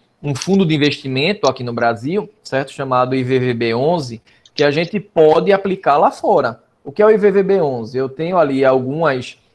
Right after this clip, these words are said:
alguns ativos, certo? Que correspondem ao índice do, corresponde ao índice, certo? E o que é que acontece? Se lá fora ele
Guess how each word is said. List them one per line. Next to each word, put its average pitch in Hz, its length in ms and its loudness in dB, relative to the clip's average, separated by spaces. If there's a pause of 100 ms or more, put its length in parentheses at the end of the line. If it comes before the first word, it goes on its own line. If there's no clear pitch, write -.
(580)
alguns 135 420 -2
ativos, 151 720 -2 (160)
certo? - 360 -4 (320)
Que 123 120 -18
correspondem 143 640 0
ao 131 160 4
índice 175 480 -8 (180)
do, 117 680 -4 (1200)
corresponde 143 500 -2
ao 139 160 4
índice, 190 380 -6
certo? 185 420 -6 (400)
E 196 1000 -2 (320)
o 170 80 -8
que 156 100 -4
é 175 40 2
que 185 80 -2
acontece? 190 520 -2
Se 339 200 2
lá 254 160 4
fora 147 480 2
ele 139 420 -2